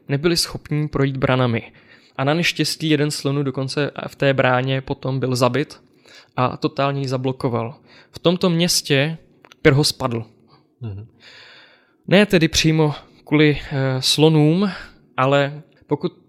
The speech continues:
Speaker 1: vezmeme v úvahu, eh, že by zde sloni vůbec nebyli a Pyrrhos, eh, je nechal před hradbami a pustil se do obléhání Argu bez nich, eh, tak by s velkou pravděpodobností tuto bitvu přežil.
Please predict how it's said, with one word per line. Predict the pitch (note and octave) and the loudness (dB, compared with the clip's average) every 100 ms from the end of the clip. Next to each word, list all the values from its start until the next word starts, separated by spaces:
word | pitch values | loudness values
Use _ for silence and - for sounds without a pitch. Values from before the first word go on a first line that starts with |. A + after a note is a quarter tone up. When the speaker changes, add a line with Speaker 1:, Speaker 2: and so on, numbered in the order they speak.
| - - | -20 -16
Speaker 1:
vezmeme | C3+ C#3 D3+ D#3 D3 | -6 -4 0 0 0
v | |
úvahu, | D3+ D3+ G3 C#3+ C#3 F3+ - | 0 2 2 2 2 0 -2
eh, | C#3 C3 | 0 4
že | D3 | 4
by | C#3+ D3+ - | 6 6 6
zde | C#3 C#3 | 4 4
sloni | C#3+ D#3 D3+ | 2 2 2
vůbec | D3 D3 - | 4 2 2
nebyli | D3 D#3+ F#3+ - | 0 2 2 0
a | |
Pyrrhos, | - C3+ B2+ C3+ - - - - | 2 2 2 0 -2 -4 -20 -4
eh, | A#2+ | -2
je | C3+ | 0
nechal | C#3 D#3 C#3+ | -2 0 0
před | - C3+ | 0 -4
hradbami | D3+ D#3 C#3 C#3+ C#3 F#3+ F#3+ - - - | 0 0 2 2 2 0 -4 -12 -20 -4
a | B2 B2 | -2 -2
pustil | D3+ - C#3 | -2 -4 -2
se | C3+ C#3+ | -2 -2
do | C3+ | -2
obléhání | C3+ C3+ C#3 C#3 C#3+ C#3+ | 0 -2 0 -2 -2 -2
Argu | - C#3 C#3+ | 0 0 2
bez | C3 B2 | 2 2
nich, | C3+ F#3 - - - - - | 2 0 -4 -16 -20 -14 0
eh, | C3 - | 0 4
tak | E3+ E3 | 2 2
by | F3 F#3+ | 4 4
s | F3+ | 4
velkou | D#3 D3+ E3+ | 0 0 -2
pravděpodobností | - C3 C#3 C#3+ D3+ D3 D3 C#3+ - D3+ D3 | -2 -2 -2 -2 -2 -2 -2 -6 -4 -4 -4
tuto | D3 D3 C#3 | -2 -4 -2
bitvu | C3 C#3 C3+ | -4 -4 -6
přežil. | - C3 - | -4 -6 -6